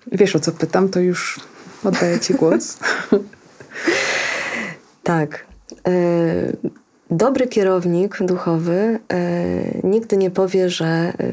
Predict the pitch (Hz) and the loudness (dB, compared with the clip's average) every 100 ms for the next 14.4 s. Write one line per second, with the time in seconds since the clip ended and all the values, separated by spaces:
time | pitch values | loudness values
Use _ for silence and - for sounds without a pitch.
0 | 180 - - - - 202 196 - 170 170 | -4 -6 -10 -16 -2 0 0 0 2 2
1 | 165 160 160 160 160 147 156 151 156 156 | 0 0 0 0 0 -2 -2 0 0 -2
2 | - 151 - 156 160 170 180 _ _ _ | -4 -4 -4 -4 -2 -4 -8 _ _ _
3 | _ _ _ _ _ _ _ _ - - | _ _ _ _ _ _ _ _ -20 -6
4 | - 180 190 190 226 226 214 190 175 180 | -2 0 0 2 0 2 -2 0 0 2
5 | 185 185 175 170 175 180 180 170 170 180 | 2 0 0 0 2 2 2 0 0 0
6 | 165 151 156 - - 220 214 185 175 165 | -2 -2 -2 -4 -2 0 2 0 0 -2
7 | 160 165 160 165 - - - - 196 - | -2 -2 -2 -2 -4 -8 -4 0 0 0
8 | - 180 165 156 160 170 165 160 165 170 | 0 0 0 -2 -2 -2 -2 -2 -2 0
9 | 208 214 240 - 185 180 180 - - - | 0 0 -2 0 0 0 -4 -10 -8 -8
10 | - - - - - 165 170 208 214 196 | -10 -12 -16 -10 -4 -2 0 2 2 2
11 | 190 190 185 185 185 185 185 180 - 175 | 0 0 0 0 0 0 0 0 0 0
12 | 165 165 165 180 - - - - - 180 | 2 2 0 -2 -10 -18 -18 -14 -4 -4
13 | 170 - 190 202 208 196 185 196 180 240 | -4 -2 0 2 2 2 2 2 4 4
14 | 247 175 202 190 | 4 4 4 4